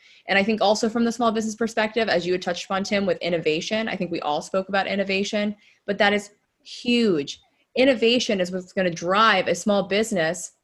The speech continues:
to become a large business. So the sooner you implement it in, the sooner people are getting more innovative, more creative.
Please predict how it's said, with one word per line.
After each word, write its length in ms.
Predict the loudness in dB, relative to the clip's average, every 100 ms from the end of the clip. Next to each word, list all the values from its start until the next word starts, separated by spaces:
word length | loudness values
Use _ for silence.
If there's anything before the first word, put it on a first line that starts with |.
| -8
to 80 | -4
become 320 | 0 2 2
a 20 |
large 400 | 2 4 2 0
business. 640 | -2 -2 -6 -12 -14 -16 -8
So 160 | -2 0
the 80 |
sooner 280 | 0 0 2
you 140 | 2 0
implement 340 | -2 -2 0
it 80 | 2
in, 240 | 2 0 -4
the 80 |
sooner 260 | -4 -2 -2
people 260 | -2 0 2
are 60 |
getting 320 | 2 -2 -4
more 240 | -2 2 2
innovative, 500 | 0 -2 -4 -6 -6
more 240 | 0 0
creative. 500 | 0 0 0 0 -4